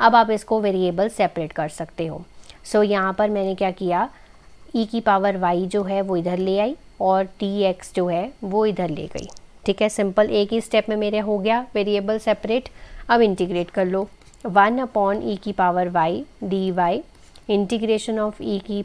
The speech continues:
power x with respect to dx। So लेफ्ट हैंड साइड पे ये क्या हो जाएगा, e की पावर माइनस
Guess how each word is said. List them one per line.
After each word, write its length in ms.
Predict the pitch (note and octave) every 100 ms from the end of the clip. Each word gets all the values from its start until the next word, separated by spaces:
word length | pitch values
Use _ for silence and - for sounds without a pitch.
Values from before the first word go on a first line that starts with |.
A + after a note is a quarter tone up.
| F#3+
power 280 | E3+ E3+ F3+ G#3+ G3+
x 200 | - G3
with 140 | F3+ E3
respect 420 | E3+ - E3 D#3+ G#3
to 60 | C#4+ - F#3+
dx। 580 | F3 D#3 - - - - - - - - -
So 100 | G3+
लेफ्ट 320 | F#3+ F#3 -
हैंड 160 | G#3+ G#3
साइड 240 | G#3+ G3 F#3+
पे 60 | G#3+
ये 140 | G3
क्या 180 | F#3+ G3+
हो 80 | G3
जाएगा, 300 | F#3+ F#3+ F#3+
e 240 | - G3+ F#3
की 100 | G3+
पावर 320 | F#3+ F3+ F#3
माइनस 500 | F#3 F3+ F#3+ A3